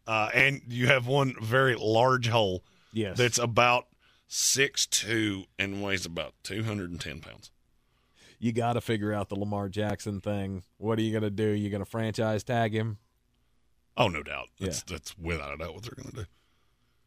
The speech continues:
Speaker 1: They, I mean, but they, we're, we're one game away from starting what might be the most interesting offseason we've ever seen.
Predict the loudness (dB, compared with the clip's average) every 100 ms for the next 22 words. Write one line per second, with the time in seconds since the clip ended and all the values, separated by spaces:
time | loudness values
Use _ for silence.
0 | _ _ _ _ 0 4 6 4 4 4
1 | 4 4 2 2 4 4 6 4 6 4
2 | 4 6 6 6 6 2 2 4 4 4
3 | 4 2 4 4 4 2 0 2 4 4
4 | 2 2 2 2 0 -4 0 2 2 2
5 | 0 -2 -6 -6 -8 -8 -12 -12